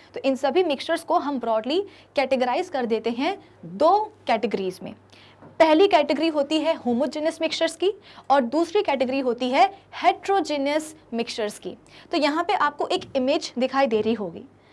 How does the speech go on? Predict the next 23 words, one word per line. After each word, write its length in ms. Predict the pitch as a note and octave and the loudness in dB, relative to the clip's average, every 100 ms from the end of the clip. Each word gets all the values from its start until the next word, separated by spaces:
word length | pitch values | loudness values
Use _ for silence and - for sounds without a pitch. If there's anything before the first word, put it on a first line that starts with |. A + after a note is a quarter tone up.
| - - | -20 -4
तो 80 | F#4 | -2
क्या 200 | F#4+ F4+ | 2 2
आप 360 | G4+ - E4+ G4 | 4 4 4 2
इस 140 | F#4+ | -2
इमेज 360 | - C4+ D#4 E4 | -2 -2 -2 -2
को 120 | F4+ | -2
देख 220 | C4+ C#4+ | 0 2
करके 240 | E4+ E4+ | 2 2
बता 320 | C#4+ A#3 B3+ D#4+ | 0 2 4 4
सकते 300 | F4+ F4 F4 | 2 -2 -2
हो 240 | E4 G#4+ - - | -2 -4 -10 -6
कि 80 | - | 0
होमोजेनस 720 | F#4+ C4 B3+ E4 D#4+ F4 F#4 E4+ | 2 4 2 2 0 -2 -2 -2
मिक्सचर्स 360 | E4+ - F#4+ | -4 -2 -2
क्या 120 | - F4 | 2 2
होते 280 | E4+ E4 | 2 0
हैं 220 | F4 F4+ G#4+ - - | 0 -2 -4 -12 -2
और 120 | - F4+ | 0 0
हेटेरोजेनस 760 | - A3+ A3+ F4+ E4+ F4 F4+ | -2 -8 -4 -4 -2 -2 -2
मिक्सचर्स 360 | F4+ F4+ F#4 F4+ | -4 -4 -6 -2
क्या 120 | F4+ | 0
होते 260 | F4+ F4 F4+ | 0 0 -2
हैं? 200 | D#4 | -4